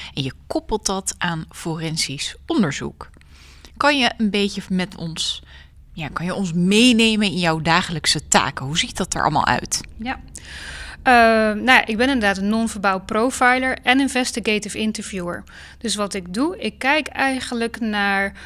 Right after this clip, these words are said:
Speaker 2: ehm, hoe belangen en motieven op het gezicht af te lezen zijn. Dus heel vaak zeggen mensen heel veel, eh, en wordt het vaak als feit aangenomen, maar dat wat mensen niet zeggen is vaak nog belangrijker. En ik help, eh,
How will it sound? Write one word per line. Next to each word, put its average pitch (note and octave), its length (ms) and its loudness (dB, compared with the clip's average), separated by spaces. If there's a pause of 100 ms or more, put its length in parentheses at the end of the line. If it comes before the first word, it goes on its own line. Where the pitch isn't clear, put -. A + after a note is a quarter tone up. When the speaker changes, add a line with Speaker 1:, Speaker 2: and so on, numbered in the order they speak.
(300)
Speaker 2:
ehm, G3+ 500 0
hoe G#3 280 0
belangen A#3 600 2 (280)
en A#3 280 -2
motieven C#4+ 640 -2 (220)
op A#3+ 120 -2
het - 120 -6
gezicht - 380 -4
af A#3 220 -2
te G3 100 -6
lezen E3+ 320 -6
zijn. - 320 -12 (360)
Dus - 160 -4
heel B3+ 200 2
vaak A3 360 2 (200)
zeggen D#4 420 0
mensen A#3 360 0
heel C4 320 0
veel, B3+ 440 2 (540)
eh, G#3+ 240 0
en A3 100 -2
wordt A3+ 160 -2
het A3 100 -6
vaak A3+ 240 2
als F3+ 120 -4
feit A#3 380 4
aangenomen, B3+ 800 0
maar A#3 100 -2
dat A#3 180 -2
wat A3 200 -8
mensen G#3 440 -2
niet C4+ 220 2
zeggen D4+ 360 -4
is A#3 200 -2
vaak A3 280 -2
nog A3 220 -4
belangrijker. A3+ 720 -2 (320)
En G#3 120 -4
ik G3 100 -4
help, A3 480 0
eh, G3+ 280 -2